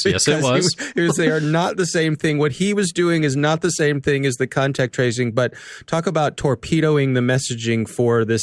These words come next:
Speaker 2: thing you're trying to get people to, uh, install as a public health thing. Uh, that sort of messaging is just the exact opposite of what needs to be done. <laughs>
Speaker 1: Yeah, I agree.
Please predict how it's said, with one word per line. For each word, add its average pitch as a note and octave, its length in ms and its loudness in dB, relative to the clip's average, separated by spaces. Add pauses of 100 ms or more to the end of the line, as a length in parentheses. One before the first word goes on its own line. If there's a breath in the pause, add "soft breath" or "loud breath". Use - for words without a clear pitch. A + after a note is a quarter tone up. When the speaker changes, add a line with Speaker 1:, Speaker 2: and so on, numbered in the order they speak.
Speaker 2:
thing C3 200 0
you're A#2+ 100 2
trying B2 300 0
to B2 40 2
get A2+ 200 -2
people B2 280 0
to, A2+ 400 0 (540 loud breath)
uh, A2+ 280 2
install B2+ 640 0 (100)
as A#2 180 0
a A2+ 60 -2
public A#2+ 360 -2
health C#3 300 -2
thing. G#2 500 0 (220)
Uh, D#2 260 -4
that B2+ 320 -2
sort B2+ 200 0
of A#2 80 0
messaging A#2 560 0
is G2+ 120 -2
just - 340 -2
the A2 480 -4
exact A#2+ 420 0
opposite A2+ 440 0
of G#2 100 0
what A2 140 0
needs A2 220 -2
to A2+ 100 -2
be G2+ 120 -4
done. G#2 400 -2
<laughs> - 40 -4 (840 loud breath)
Speaker 1:
Yeah, - 200 -4
I A#2+ 120 -2
agree. F2+ 420 -2